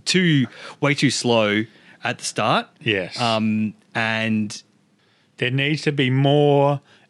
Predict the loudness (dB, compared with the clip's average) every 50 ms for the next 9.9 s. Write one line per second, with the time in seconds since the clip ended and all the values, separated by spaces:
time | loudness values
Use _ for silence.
0 | _ _ -6 -4 -2 0 0 0 0 -2 -4 -4 -4 -2 -2 -2 -4 -6 -10 -8
1 | -8 -8 -4 -2 0 0 0 0 -2 -2 -4 -4 -4 -2 -2 0 0 0 0 -2
2 | -2 -6 _ _ _ _ -6 -4 -4 -4 -6 _ -20 -14 -10 -8 -8 -8 -10 _
3 | _ _ _ _ _ _ _ -6 -4 -2 -2 -2 -2 0 0 0 0 0 0 -2
4 | -2 -4 -6 -6 -6 -4 -2 -2 -2 -2 -2 -4 -6 -8 -12 -14 -16 -18 -20 -16
5 | -10 -8 -6 -4 -6 -6 -8 -4 -2 0 0 0 0 0 -2 -2 -2 -4 -6 -4
6 | -4 -4 -2 -4 -4 -6 -6 -4 -4 -4 -2 -2 -2 -2 -2 -2 -2 -2 -2 -2
7 | -2 -4 -4 -6 -10 -6 -4 -4 -4 -4 -4 -2 -2 -2 -2 -4 _ _ _ _
8 | _ _ _ _ _ _ -2 -2 0 -2 -2 -6 -6 -4 -2 -2 -2 -2 -4 -8
9 | -10 -10 -10 -10 -8 -6 -4 -2 -2 -2 0 0 0 0 -2 -4 -10